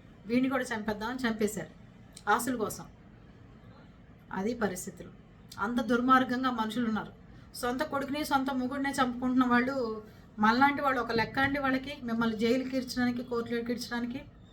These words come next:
తెగించేశారు. ఆవిడకి మూడు పెళ్ళిళ్ళో, నాలుగు పెళ్ళిళ్ళో తెలియదు మనకి ఎన్ని పెళ్ళిళ్ళు చేసుకుంటుందో. ఊర్లో వాళ్ళ దగ్గరికి రావడం, అందరిని ఇబ్బందులు పెట్టడం, అన్నీ చేయటం, ఇలాంటి పనులన్నీ చేస్తూ ఉంటుంది. ఇది పరిస్థితులు. ఇలాంటి మనుషులు ఉన్నారు.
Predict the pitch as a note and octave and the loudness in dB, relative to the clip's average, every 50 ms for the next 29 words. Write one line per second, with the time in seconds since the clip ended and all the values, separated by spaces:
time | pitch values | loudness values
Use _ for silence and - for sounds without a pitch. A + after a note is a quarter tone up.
0 | - - - - - - - - A#3+ A#3+ B3 C#4+ C#4 C4 C4 A#3 G#3+ - G#3+ F#3 | -20 -20 -20 -20 -20 -8 -2 0 2 2 2 0 0 0 0 0 0 0 -2 -4
1 | - - - - - - - - - - - - A3+ A#3+ A#3+ C4 B3 A3+ A3+ A#3 | -4 -8 -14 -18 -20 -20 -18 -18 -18 -12 -2 2 4 4 4 4 2 2 2 2
2 | C4 C#4 - C#4+ C#4 C4+ C4+ C4+ C4+ C#4 C#4 B3+ A#3+ A#3+ B3 C4 - C4 B3+ B3 | 2 2 2 0 2 2 2 2 2 2 4 4 6 4 4 4 2 2 2 2
3 | B3 B3 B3+ B3 B3+ A#3+ A#3 B3 A#3 A3+ A3 G#3 G#3 G3+ G#3 G3+ G3+ G#3 - - | 2 2 0 0 0 0 0 0 2 2 2 2 2 0 -2 -2 -4 -6 -10 -14
4 | - - - - - - - - A3 A3+ B3+ A#3+ B3+ B3 B3+ C4 B3+ A#3+ A#3+ A#3 | -18 -20 -20 -20 -20 -12 -6 -2 2 2 2 4 4 4 4 4 4 2 2 0
5 | A3+ - - A3+ G#3 G#3 G3+ G#3 G3+ G3+ G3+ G3+ - - - - - - - - | -2 -2 -4 -4 -2 -2 -2 -2 -4 -4 -6 -8 -12 -18 -20 -20 -20 -20 -20 -14
6 | - B3+ C#4 D4 C#4+ C#4 C#4 C4 B3+ B3+ B3 A#3+ A#3 A#3 A#3 A3+ A3+ A3+ A#3 A3+ | -8 -4 -2 0 2 2 2 2 4 2 2 2 2 0 0 -2 -2 0 2 2
7 | A3+ A3+ A#3+ B3 B3 B3 A3+ A#3 A#3 A3+ A#3 A#3 A#3 A3 G3+ F#3+ A3 A3 A3 G#3+ | 4 2 2 2 2 2 2 2 0 0 0 0 0 0 0 0 -2 -2 -2 0
8 | G#3 G#3+ G#3 G#3 G#3 A#3+ A#3+ A3+ G#3+ G#3+ A3 A3 - - G3+ G3+ A3 B3+ B3 G#3+ | 0 2 2 2 2 0 0 0 0 -2 -4 -4 -2 -2 -2 -2 -2 -2 0 0
9 | G3+ G3+ G3+ G3 G3 G3+ G3 G3 G3 G#3+ A3 A3+ A3+ - G#3 G3 - - - G3+ | 0 0 -2 -4 -4 -6 -4 -4 -4 -6 -6 -6 -4 -4 -4 -4 -4 -6 -8 -8
10 | F3+ E3 E3 F3 E3+ - - - - - F#3+ G3 G#3 A#3+ B3+ - G#3 F#3+ G3 G3 | -8 -8 -10 -12 -14 -14 -16 -18 -18 -12 -10 -6 -6 -4 -4 -2 -2 -2 -2 -2
11 | - G#3 - - F#3+ - - - - - - - - - - - - - A#3+ B3 | -4 -6 -8 -10 -12 -16 -18 -20 -20 -20 -20 -20 -20 -20 -20 -8 -2 2 4 4
12 | B3+ B3+ B3+ B3+ A#3 A#3 B3 B3 E4+ D#4+ D4 C#4 C4 C#4+ C4+ G#3 - | 4 4 2 0 -2 -2 -4 -2 -2 -2 -2 0 2 2 2 2 -2